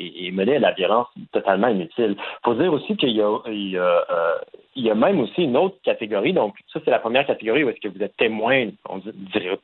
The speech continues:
disons, live de l'acte criminel. Mais la deuxième, c'est que, par exemple, vous avez, vous êtes pas le témoin live, mais vous avez des motifs raisonnables de croire qu'il y a un acte criminel qui a eu lieu.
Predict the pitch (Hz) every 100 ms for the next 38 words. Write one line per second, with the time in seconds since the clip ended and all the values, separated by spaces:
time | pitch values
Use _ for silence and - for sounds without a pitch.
0 | - 104 104 120 123 110 113 131 135 110
1 | 95 95 107 - - 110 123 233 151 117
2 | 113 123 180 226 220 131 113 113 180 190
3 | - - _ 110 131 185 - 107 135 -
4 | 185 147 143 _ - 135 139 151 123 135
5 | 254 151 117 185 170 139 180 151 160 190
6 | 190 240 - 135 123 120 165 131 113 -
7 | 160 - 107 110 135 - - 113 113 131
8 | 117 95 92 87